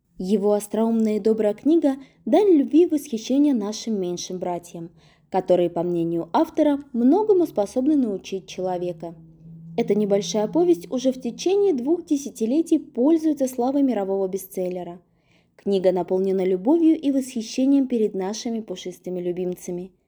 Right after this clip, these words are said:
Эмори рассказывает, как знакомство с одним чудесным котом помогло ему преодолеть темную полосу в жизни. Дневник кота-убийцы. Энн Файн. Энн Файн — британская писательница,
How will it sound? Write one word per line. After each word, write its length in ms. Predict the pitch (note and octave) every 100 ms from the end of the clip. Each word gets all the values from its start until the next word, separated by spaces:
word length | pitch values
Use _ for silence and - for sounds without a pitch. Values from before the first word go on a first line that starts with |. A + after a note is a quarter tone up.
| _ _ _ _ -
Эмори 380 | C4+ F4 E4+
рассказывает, 680 | C#4 B3+ - A#3+ G#3+ G#3 G#3+
как 180 | G#3 G3
знакомство 540 | G3 F#3 C4 B3+ A#3
с 100 | G#3+
одним 320 | F#3 G3 E4 F4+
чудесным 500 | E4 D4 C#4+ C#4 C4+
котом 440 | B3+ C4 B3+ B3+ - _
помогло 400 | - B3+ C#4 G4
ему 160 | G4+ F4
преодолеть 680 | D4+ C#4 B3 C4 C#4+ - - _
темную 460 | - A#3 D#4 D#4 A#3+
полосу 460 | F#3 F#3 F#3 -
в 40 | F3+
жизни. 480 | F3+ F3 - E3+ E3+ _ _ _ _ _ _ _ _ _ -
Дневник 520 | G#3 G#3+ B3+ A4 -
кота-убийцы. 960 | A3 - C4+ A3+ F3+ G3 F#3+ - E3+ - _ _ -
Энн 220 | D#4+ E4+
Файн. 520 | - G3 F#3 F3 F3 _ _ _ _ _ _ _ _ _ -
Энн 220 | F#3 F3+
Файн — 460 | - C#4+ G4 G4+ D#4+
британская 600 | G3+ - A3+ D4+ - A#3
писательница, 960 | G3+ - F#3+ F3+ F3+ F3 E3+ E3 E3+